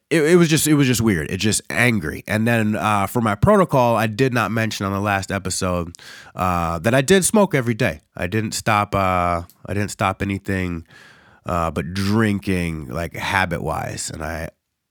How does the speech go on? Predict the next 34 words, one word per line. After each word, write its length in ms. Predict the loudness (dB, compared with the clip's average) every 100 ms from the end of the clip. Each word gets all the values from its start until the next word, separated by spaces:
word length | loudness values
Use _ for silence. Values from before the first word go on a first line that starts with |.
| _ _ _ _ _ _ -8
my 140 | -6 -6 -2
diet, 480 | 2 4 4 0 -2 _ _ -8
uh, 60 | -4
I 220 | -2 -2
think 160 | -4
I 40 | -4
talked 280 | -4 -6 -4
about 220 | -6 -4
that, 180 | -6 -4
but 60 |
I 20 |
just 160 | -6 -6
ate 220 | -4 -4
way 180 | -2 -2
more, 400 | -2 -2 -2 -2
way 220 | -4 -2 0
more 220 | 0 -2
green 280 | -4 -6 -6
shit. 280 | -8 -10 -10
So 240 | -4 -4 -4 -6 0
I 80 | 2
don't 100 | 4
wanna 140 | 4
mislead 520 | 4 4 4 4 4
anybody. 600 | 2 0 -2 -6 -8 -14 _ _ _ -8
That's 300 | -6 -4 -2
all. 160 | -2
So, 300 | -2 -2 -2
uh, 680 | -2 -2 -2 -2 -2 -4 -6 -6
now, 440 | -2 0 0 -4 -8 -20 -20 -6
uh, 380 | -2 0 0 2
merry 360 | 4 4 4
everything. 540 | 4 2 2 0 0 -4 _ _ _ -8
Uh, 1160 | -2 -2 0 -2 -4 -6 -8 -8 -10 -10 -12